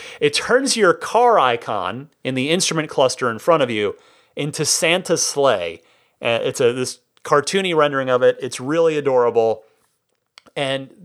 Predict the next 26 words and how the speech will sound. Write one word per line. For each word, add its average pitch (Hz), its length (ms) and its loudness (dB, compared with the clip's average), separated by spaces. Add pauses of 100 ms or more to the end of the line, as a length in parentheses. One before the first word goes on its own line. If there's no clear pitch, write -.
the 151 80 -12
Tesla, 202 400 0
of 170 80 -4
course, 170 300 0
even 170 260 -6
goes 147 280 2
one 151 300 0
better 147 260 2
than 120 140 2
that. 107 340 -2 (680)
If 135 260 -6
you, 135 520 0 (300)
ins-, 135 320 -8
if 156 180 -6
you 151 80 -2
<laughs> - 180 -2
say, 170 480 0 (1400)
uh, 123 480 4 (260)
if 135 160 -4
you 143 100 -4
say, 135 520 -2 (240)
"Ho, 196 380 0
ho, 185 340 0
ho, 165 540 0 (180)
not 165 360 0
funny," 131 680 -2